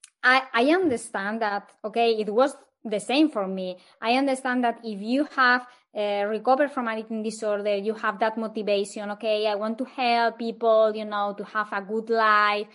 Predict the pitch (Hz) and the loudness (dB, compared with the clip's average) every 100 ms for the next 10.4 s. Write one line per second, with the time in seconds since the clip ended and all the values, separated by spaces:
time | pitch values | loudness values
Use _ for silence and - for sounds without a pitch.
0 | - _ 214 208 202 202 220 220 220 214 | -20 _ -2 -2 -2 -4 -6 -2 2 4
1 | 220 220 226 214 220 214 - 240 226 214 | 2 -2 -8 -4 -4 -4 -4 -2 -2 -4
2 | 202 202 208 - _ - 247 277 254 214 | -6 -6 -8 -20 _ 0 2 4 2 -2
3 | - 196 175 190 233 254 220 214 202 202 | -6 -6 -6 -6 -6 -4 -6 -6 -8 -8
4 | 202 247 220 220 220 226 214 202 190 185 | -8 -8 -6 -6 -6 -6 -4 -6 -6 -6
5 | 170 - _ 208 220 226 202 - _ _ | -8 -12 _ -4 2 2 0 -6 _ _
6 | _ - 247 254 330 359 - - _ 226 | _ -4 0 2 0 -4 -18 -20 _ 0
7 | 254 262 262 - 226 220 214 214 185 175 | 2 4 2 -2 -6 -6 -8 -6 -4 -6
8 | 165 _ _ _ - 214 214 233 269 262 | -8 _ _ _ -10 -4 -2 2 2 0
9 | - 233 202 226 285 302 - 208 196 254 | -2 -6 -2 2 4 4 0 -10 0 2
10 | 269 285 294 349 | 4 4 2 0